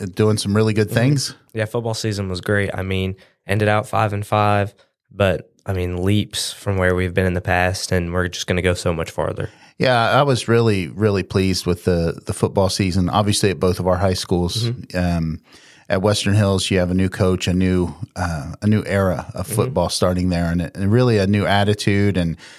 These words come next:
Speaker 1: um, it's, it's just been great to see. Participation is way up, and I see big
Speaker 2: Yes.
Speaker 1: things for the future.
Speaker 2: Yes, sir.
Speaker 1: Uh, so you were awarded, uh, something that was really, really special. Um, and,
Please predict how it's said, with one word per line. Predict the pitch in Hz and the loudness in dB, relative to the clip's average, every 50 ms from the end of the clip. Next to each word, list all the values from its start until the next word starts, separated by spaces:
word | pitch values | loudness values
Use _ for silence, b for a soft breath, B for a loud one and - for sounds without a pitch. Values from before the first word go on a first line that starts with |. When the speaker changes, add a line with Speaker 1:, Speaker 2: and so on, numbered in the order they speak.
| B B B B B _ - | B B B B B _ -4
Speaker 1:
um, | 95 90 85 82 80 78 76 - | -2 -2 -2 -2 -4 -6 -6 -6
it's, | - 95 - - - - - | -6 -6 -6 -6 -4 -2 -2
it's | 123 127 - | -2 0 0
just | - 120 110 - | 0 0 0 0
been | - 107 98 90 | 0 0 2 2
great | 101 98 98 92 - | 2 2 0 0 -2
to | - 95 | -4 -4
see. | - - - 98 92 90 90 87 80 | -2 -2 0 0 0 0 0 -2 -2
Participation | - - - 104 - - 117 - - 90 - 113 104 101 - - 104 98 | -4 -4 -4 -2 0 0 0 0 -2 -2 0 0 0 0 0 0 0 0
is | 95 - - | 0 0 2
way | 98 98 95 92 | 2 2 4 4
up, | 92 95 95 90 - | 4 2 2 0 0
and | 92 85 80 73 87 - B B B B B B | -2 -4 -4 -4 -6 -10 B B B B B B
I | 101 107 | -2 -2
see | - - 120 | 0 0 0
big | 110 104 117 98 | 0 0 -2 -2
Speaker 2:
Yes. | - | -2
Speaker 1:
things | - 117 110 107 101 - - | 0 0 0 0 -2 -2 -4
for | - - 101 | -2 -2 -2
the | 90 82 | -2 -2
future. | - - 98 92 - - 80 65 | -2 -2 0 0 0 -2 -2 -2
Speaker 2:
Yes, | 90 92 98 | -4 -4 -6
sir. | - 90 90 | -8 -6 -4
Speaker 1:
Uh, | 90 92 87 71 - | -2 -2 -2 -2 -2
so | - - 120 107 107 101 95 - B B B B B B B B B B B _ _ _ _ _ - | -2 0 2 2 2 0 -2 -4 B B B B B B B B B B B _ _ _ _ _ -18
you | - 87 92 104 110 123 175 226 269 294 | -16 -14 -10 -6 -4 -2 0 0 0 2
were | 247 196 156 123 120 | 2 2 4 4 4
awarded, | 117 104 107 113 120 123 123 117 117 110 98 90 90 80 B B B B B - - | 2 2 2 4 4 4 4 4 4 2 2 0 -4 -8 B B B B B -8 -4
uh, | 104 92 87 - | -2 -2 -2 -2
something | - - 117 110 107 - 104 95 | 0 2 2 2 2 2 0 0
that | 92 90 - | 0 0 -2
was | - 92 - - | -4 -8 -8 -8
really, | 98 98 113 123 127 123 117 107 101 | -6 -2 0 2 4 4 4 2 2
really | 95 98 95 92 92 87 | 2 2 2 2 2 0
special. | - - - 87 82 - - 80 71 - - - - - | -2 0 0 0 2 0 0 -2 -4 -6 -8 -10 -8 -6
Um, | 87 85 69 67 67 67 65 65 - - - - - - - - | -6 -6 -6 -6 -8 -10 -10 -10 -12 -12 -14 -16 -18 -16 -10 -6
and, | - 87 87 82 82 80 80 82 82 82 | -4 -4 -2 -2 -2 -2 -2 -4 -4 -6